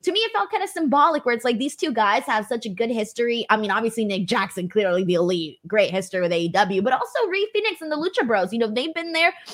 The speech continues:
for a long time doing their shit. And I feel like even just, like, the style of the match that they had, A E W has never shied away from that style. And so to me, this kinda felt like a really nice little this is A E W,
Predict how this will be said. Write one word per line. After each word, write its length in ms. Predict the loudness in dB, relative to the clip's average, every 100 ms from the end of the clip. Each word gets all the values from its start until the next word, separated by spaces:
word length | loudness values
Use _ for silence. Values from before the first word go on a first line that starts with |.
| -10
for 140 | -2 0
a 60 |
long 400 | 2 2 2 2
time 360 | 0 0 0 -2 -12 -4 0
doing 300 | 2 0 -2
their 180 | -2 -2
shit. 380 | -2 0 0 2
And 160 | 2
I 100 | 2 2
feel 200 | 0 0
like 180 | 0 -2
even 220 | -2 -4
just, 200 | -2 -2
like, 140 | -4 -4
the 80 | -8
style 460 | 2 4 6 4
of 100 | 2
the 80 | 0
match 300 | 0 -2 -2
that 120 | -6
they 80 | -4
had, 360 | 4 6 6 2 -10 -4
A 80 | 0
E 200 | 0 4
W 360 | 4 4 0
has 200 | -2 -2
never 300 | -2 -2 -4
shied 400 | -2 0 2 2 2
away 420 | 0 2 2 0
from 220 | -2 -2
that 240 | -2 -2 -4
style. 480 | 0 2 4 4 2 -6 0
And 180 | 0 2
so 180 | -2
to 140 | -2 -2
me, 440 | -2 -2 -2 -4 -4
this 160 | -6
kinda 240 | -6 -4 -2 2
felt 160 | 2
like 160 | 2 -4
a 80 | -4
really 240 | -4 -2
nice 340 | -2 -2 -4 -4
little 480 | 0 4 6 4 0 _ _ _ _ _ _ _
this 180 | -2 -2
is 160 | -2 0
A 80 |
E 200 | 0 0
W, 480 | 0 0 -2 0 0